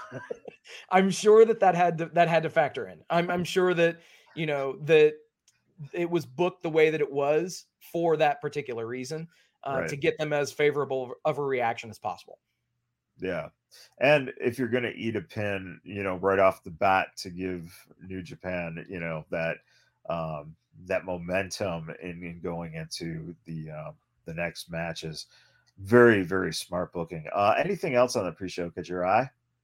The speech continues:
Speaker 2: Um, so one thing that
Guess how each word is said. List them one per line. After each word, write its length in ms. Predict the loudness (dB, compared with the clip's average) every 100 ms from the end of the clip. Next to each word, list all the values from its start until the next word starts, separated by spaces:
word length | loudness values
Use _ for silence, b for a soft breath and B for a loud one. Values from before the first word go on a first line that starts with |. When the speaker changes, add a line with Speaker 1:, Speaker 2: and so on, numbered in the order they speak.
| _ _ 2
Speaker 2:
Um, 340 | 2 2 -2
so 440 | -6 2 4 4 0 _ _
one 340 | -4 0 0
thing 340 | 0 -6 -4 2
that 240 | 2 2